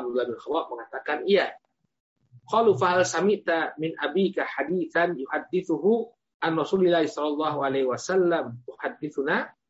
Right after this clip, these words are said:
Apakah engkau pernah mendengar dari bapakmu sebuah hadis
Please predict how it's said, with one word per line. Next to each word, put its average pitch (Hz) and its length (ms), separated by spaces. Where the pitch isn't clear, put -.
Apakah - 480
engkau 185 280
pernah 160 320
mendengar 151 720
dari 147 240
bapakmu 160 400
sebuah 131 560
hadis 151 320